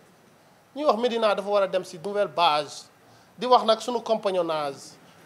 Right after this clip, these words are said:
On continue notre ligne de conduite. Tey, ñu ngi doon ànd ak benn coalition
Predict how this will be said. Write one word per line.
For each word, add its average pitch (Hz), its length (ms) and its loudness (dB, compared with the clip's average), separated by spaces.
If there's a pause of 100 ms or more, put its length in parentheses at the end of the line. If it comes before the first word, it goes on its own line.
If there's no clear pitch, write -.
(140)
On 185 100 0
continue 220 460 -2
notre 170 260 -4
ligne 160 200 -14
de 147 80 -10
conduite. 135 320 -16 (1160)
Tey, 190 300 2 (1160)
ñu 160 100 -10
ngi 175 100 -4
doon 185 160 2
ànd 165 180 -2
ak 156 100 -6 (1120)
benn 165 200 -6
coalition 156 560 -4